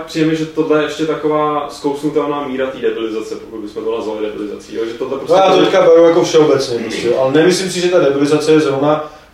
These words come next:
Speaker 2: v případě hry typu Deus Ex, že je potřeba, protože prostě, když se člověk podívá na R P Gčka nebo na Fallout, ne-, co-, jako, což je sci-fi, že jo, nebo na takové věci, tak, tak prostě mi přijde, že to lidi kupujou, že to, že to nemá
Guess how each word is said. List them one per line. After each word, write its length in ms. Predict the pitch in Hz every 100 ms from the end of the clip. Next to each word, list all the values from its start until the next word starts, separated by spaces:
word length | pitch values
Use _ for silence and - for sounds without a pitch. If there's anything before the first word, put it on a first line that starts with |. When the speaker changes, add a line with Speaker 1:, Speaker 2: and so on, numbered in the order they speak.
| - _ 147
Speaker 2:
v 240 | - - -
případě 480 | - 147 165 170 170
hry 220 | 139 143
typu 220 | 143 143
Deus 260 | 147 151 -
Ex, 180 | 127 127
že 80 | 135
je 60 | 156
potřeba, 640 | 131 131 127 - 95 - - - _ -
protože 320 | 120 135 143
prostě, 680 | 143 143 - 147 143 143 - - _ _ _ _ _ _
když 160 | 135 131
se 120 | 139
člověk 220 | 147 143
podívá 340 | 139 143 139
na 360 | 143 135 123 - - - _
R 140 | 120 120
P 200 | 139 139
Gčka 520 | 147 - 160 151 147
nebo 280 | 135 131 131
na 240 | 117 -
Fallout, 680 | - 120 127 131 139 139 117
ne-, 60 | 127 127 117
co-, 240 | 120 113
jako, 340 | 113 107 120 107 - - _
což 260 | - 113 -
je 80 | 107
sci-fi, 380 | - 123 117 127
že 100 | 131
jo, 240 | 123 98 - - - -
nebo 260 | 123 131
na 100 | 127
takové 260 | 123 147 143
věci, 320 | 123 120 139
tak, 140 | 139 135
tak 180 | 127
prostě 300 | - 135 -
mi 100 | 135
přijde, 220 | 135 139 135
že 100 | 139
to 80 | 143
lidi 160 | 143
kupujou, 460 | 143 156 180 170 143
že 80 | 131
to, 180 | 127 117
že 120 | 123
to 120 | 131
nemá 360 | 131 131 135